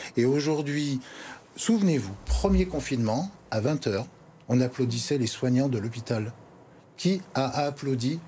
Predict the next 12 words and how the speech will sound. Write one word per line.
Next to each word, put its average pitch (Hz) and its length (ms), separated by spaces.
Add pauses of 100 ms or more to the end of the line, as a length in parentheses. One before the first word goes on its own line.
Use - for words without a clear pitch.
(160)
les 131 260
auxiliaires 135 500
de 123 100
vie 147 280
qui 147 220
allaient 131 220
prendre 135 440
soin 135 460 (380)
de 131 100
mon 127 160
père, 151 500
euh, 113 560